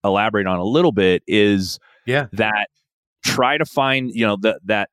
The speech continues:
Speaker 1: principle number seven that you were talking about, try to find somebody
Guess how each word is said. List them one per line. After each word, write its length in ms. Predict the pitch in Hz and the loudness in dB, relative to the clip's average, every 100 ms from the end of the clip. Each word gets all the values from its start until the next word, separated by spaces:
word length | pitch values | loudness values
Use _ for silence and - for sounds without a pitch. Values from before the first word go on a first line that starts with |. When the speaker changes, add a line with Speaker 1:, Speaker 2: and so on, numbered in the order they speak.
| _ | _
Speaker 1:
principle 380 | - 156 - 135 | -8 -6 -4 -2
number 240 | 123 110 98 | -2 -2 -4
seven 460 | - 123 113 101 | -2 -2 0 -2
that 140 | 95 95 | -6 -6
you 100 | 101 | -4
were 80 | 98 | -2
talking 340 | 147 147 120 | -2 -2 -2
about, 260 | 95 95 90 | -2 -2 -2
try 180 | 113 | -2
to 80 | 117 | -4
find 280 | - 139 131 | -2 -4 -4
somebody 540 | - 117 110 107 107 | -4 -2 -2 -2 -2